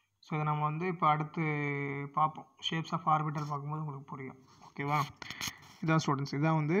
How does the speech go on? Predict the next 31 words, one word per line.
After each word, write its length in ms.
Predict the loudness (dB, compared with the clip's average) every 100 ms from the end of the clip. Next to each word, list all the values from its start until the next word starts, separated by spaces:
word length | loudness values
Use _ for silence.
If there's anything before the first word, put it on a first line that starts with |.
| 4
குவாண்டம் 420 | 4 6 4 2
நம்பர்ஸு. 380 | 0 -2 -4 -8 -14 _ _
ஓகேவா? 340 | -16 -4 2 2 2
குவாண்டம் 400 | 2 0 2 0
நம்பர்ஸில் 380 | 0 -2 -2 -2
ஃபோர் 280 | 2 0 2
குவாண்டம் 340 | -2 -2 -2
நம்பர்ஸு. 400 | -4 -8 -6 -6 -6 -10
So, 120 | -12 -8
இதை 160 | -6
பற்றி 220 | -6 -6 -4
பார்த்தாச்சு. 480 | -4 -4 -8 -10 -12 -18 -20 _ _ _ _ _ _ _ _ -20 _ _ _ _ _ 0
இதை 100 | 2
டவுட் 300 | 6 6 6
இருந்தால் 240 | 6 4 4
கண்டிப்பாக 380 | 4 4 2
கேட்டுக்கோங்க, 520 | 2 0 2 0 -2 -4 -4
நான் 180 | -6
சொல்லி 160 | -4 -4
தந்துடுறேன். 420 | -4 -6 -6 -8 -14 -20 -20 -14
So, 100 | 0
அதுக்கு 240 | 2 4 4
அடுத்து 220 | 4 4
இருக்கிறது 280 | 4 4 2
வந்து 240 | 2 0 0 -4 -20 _ _ _ _
evaluate 400 | 2 6 6 4
yourself. 400 | 2 0 -4 -8 -8 -4
Evaluate 420 | 2 4 4 6
yourself-ல 440 | 4 2 0 0
பார்த்தீங்க 340 | 2 0 0 0
அப்படின்னா, 360 | 0 0 0